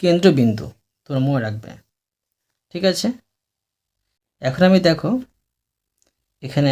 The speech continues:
একটি আমি জ্যা অঙ্কন করে দিলাম, আর এটাকে কিন্তু ব্যাসার্ধ বলা হয়, আর গোটাকে কিন্তু ব্যাস বলা হয়, ঠিক আছে? এখানে আমি লিখে নিচ্ছি ও, আর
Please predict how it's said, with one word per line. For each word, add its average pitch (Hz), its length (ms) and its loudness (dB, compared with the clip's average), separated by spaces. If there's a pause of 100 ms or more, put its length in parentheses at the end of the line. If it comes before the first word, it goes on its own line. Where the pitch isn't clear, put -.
একটি 135 200 -16 (120)
আমি 151 120 -4 (1200)
জ্যা 131 420 0 (920)
অঙ্কন 131 380 -2
করে 120 180 0
দিলাম, 95 180 -10 (1000)
আর 120 140 -2 (320)
এটাকে 180 340 2
কিন্তু 175 160 2 (100)
ব্যাসার্ধ 151 360 4 (120)
বলা 143 180 4
হয়, 220 140 2
আর 147 140 0
গোটাকে 131 300 2
কিন্তু 156 140 0 (120)
ব্যাস 143 160 6 (120)
বলা 101 220 -2
হয়, 110 140 -12 (960)
ঠিক 190 180 2
আছে? 180 160 -2 (340)
এখানে 135 200 0
আমি 135 140 0
লিখে 131 200 0
নিচ্ছি 131 300 -2 (460)
ও, - 20 -2 (1800)
আর 185 120 4